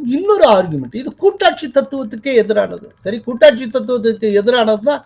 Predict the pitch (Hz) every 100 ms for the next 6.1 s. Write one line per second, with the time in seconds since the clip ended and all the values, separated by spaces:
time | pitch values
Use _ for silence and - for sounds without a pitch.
0 | _ _ - 185 294 240 254 240 220 208
1 | 185 269 - 240 214 226 247 185 220 294
2 | 311 294 269 247 247 226 254 208 214 233
3 | 214 196 190 190 160 - _ _ _ _
4 | _ _ _ _ _ _ 170 170 175 180
5 | 208 208 160 160 156 175 151 123 113 113